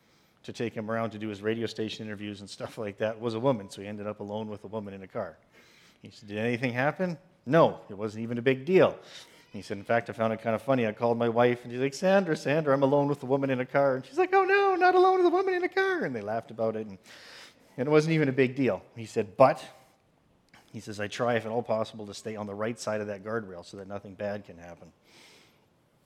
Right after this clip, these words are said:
Proverbs thirteen twenty says, "Whoever walks with the wise becomes wise, but the companion of fools suffers harm." And of course, who better to talk about being a fool than Mister T, right?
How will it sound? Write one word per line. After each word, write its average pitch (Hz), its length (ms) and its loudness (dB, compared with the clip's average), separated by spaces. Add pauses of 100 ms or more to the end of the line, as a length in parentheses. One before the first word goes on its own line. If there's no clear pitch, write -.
(1400)
Proverbs 165 380 4
thirteen 151 340 0
twenty 143 260 -2
says, 117 420 0
"Whoever 139 300 2
walks 123 360 -4
with 135 100 -6
the 123 80 -8
wise 113 340 0
becomes 110 440 -8
wise, 101 340 -4
but 98 140 -20
the 98 60 -18
companion 113 520 -6
of 101 80 -10
fools 104 340 -8
suffers 98 360 -12
harm." 87 280 -16 (680)
And 104 80 -14
of - 80 -16
course, 113 240 -2
who - 80 -8
better 120 240 2
to 107 120 -14
talk 113 260 -2
about 113 200 -2
being 113 160 -4
a 107 40 -6
fool 120 260 -4
than 107 140 -6
Mister 107 240 -12
T, 98 260 -14
right? 107 260 -6